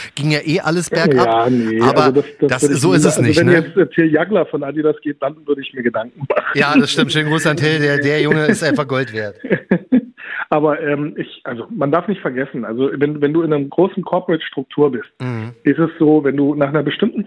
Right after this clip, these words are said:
Speaker 2: Zeit nicht den Absprung geschafft hast, also es gibt so Dinge, die man im Lebenslauf,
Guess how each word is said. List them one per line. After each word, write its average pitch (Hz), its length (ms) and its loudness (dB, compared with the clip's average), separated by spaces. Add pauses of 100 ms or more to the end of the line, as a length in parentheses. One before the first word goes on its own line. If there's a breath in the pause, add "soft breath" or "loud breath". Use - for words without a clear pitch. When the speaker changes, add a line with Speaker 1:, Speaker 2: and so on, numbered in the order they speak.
Speaker 2:
Zeit 117 300 -4
nicht 165 240 -4
den 170 100 0
Absprung 123 440 -2
geschafft 110 380 -4
hast, 226 220 0
also 131 160 0
es - 80 -12
gibt - 220 -2
so 135 220 4 (460 loud breath)
Dinge, 151 220 4
die 135 100 0
man 131 140 2
im 123 120 2
Lebenslauf, 147 540 2